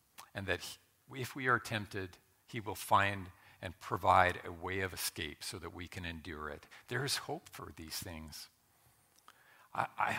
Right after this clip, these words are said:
I like the way Martin Luther and Augustine before him described sin as this incurvatus in se,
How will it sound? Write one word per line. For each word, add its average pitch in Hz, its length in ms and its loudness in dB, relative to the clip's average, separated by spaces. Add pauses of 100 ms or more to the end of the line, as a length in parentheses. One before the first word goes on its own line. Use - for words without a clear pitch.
(140)
I 110 60 0
like 113 300 6
the 120 80 -4
way 95 420 2 (160)
Martin 95 420 0
Luther 107 460 -2
and 82 160 -2
Augustine 98 500 2
before 101 440 2
him 95 200 -4
described 92 640 6 (160)
sin 131 500 6
as 104 260 -2
this 113 440 4
incurvatus 143 920 6 (120)
in 120 220 0
se, 80 420 -4